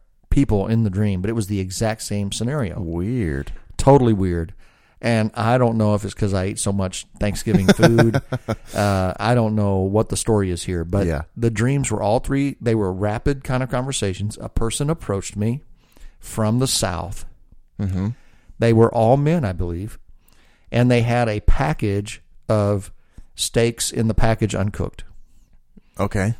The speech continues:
Speaker 1: Okay, so they're giving me this food. One was steaks, one was, uh, maybe, like, pork chops or something.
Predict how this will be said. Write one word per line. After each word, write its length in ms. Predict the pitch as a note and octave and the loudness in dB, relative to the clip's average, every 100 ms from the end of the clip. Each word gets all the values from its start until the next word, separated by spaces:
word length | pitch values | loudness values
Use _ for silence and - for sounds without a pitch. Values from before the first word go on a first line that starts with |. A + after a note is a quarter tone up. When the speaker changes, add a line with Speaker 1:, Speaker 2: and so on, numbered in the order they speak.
| - | -4
Speaker 1:
Okay, 160 | A#2+ A#2+ | 0 2
so 100 | B2 | 4
they're 140 | A2+ | 2
giving 340 | G2+ C3 D3 D3 | 4 4 4 2
me 140 | C#3 | 2
this 280 | A2+ A2 - | 2 0 0
food. 600 | - C3+ A2+ A2 B2+ B2 | 2 4 6 4 0 -6
One 380 | - B2 B2+ C3+ | -6 2 4 6
was 120 | A#2+ - | 4 2
steaks, 460 | A#2+ A2 A2 - | 0 0 0 -2
one 360 | A2 A2 A2+ A2 | 0 2 4 4
was, 300 | G#2 F#2+ - _ _ _ - | 2 0 -8 _ _ _ -8
uh, 360 | G2+ F#2+ F#2 F2+ - _ - | -4 -2 -4 -6 -14 _ 0
maybe, 240 | A2+ G#2+ | 2 2
like, 220 | F#2+ - | 0 -2
pork 240 | - G#2 - | -2 0 0
chops 320 | G2 F2 - | -2 -2 -4
or 40 | |
something. 420 | F2+ F#2 F2+ F#2 | -4 -4 -4 -8